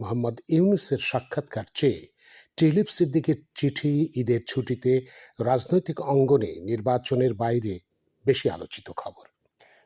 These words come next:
যুক্তরাজ্যের দ্য গার্ডিয়ানে প্রকাশিত প্রতিবেদন থেকে জানা গেছে, প্রধান উপদেষ্টা অধ্যাপক মোহাম্মদ ইউনুসের সঙ্গে ব্রিটিশ পার্লামেন্টে দেখা করে দুর্নীতির অভিযোগ নিয়ে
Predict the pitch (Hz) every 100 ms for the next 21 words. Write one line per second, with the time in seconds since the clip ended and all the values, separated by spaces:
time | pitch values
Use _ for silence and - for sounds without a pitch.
0 | - 123 143 - 147 139 160 135 131 107
1 | 127 131 135 143 143 139 - 123 - -
2 | 127 - - 110 110 104 101 117 147 110
3 | 95 98 113 - 165 165 _ _ _ -
4 | _ _ 156 151 190 185 185 156 - -
5 | 180 143 123 156 156 131 135 131 143 123
6 | - 156 185 185 - - - 123 139 117
7 | 101 123 165 - - 123 120 123 120 -
8 | 135 127 - - - 104 110 127 127 180
9 | - 120 - - 98 131 131 139 147 156
10 | 135 127 143 151 135 156 160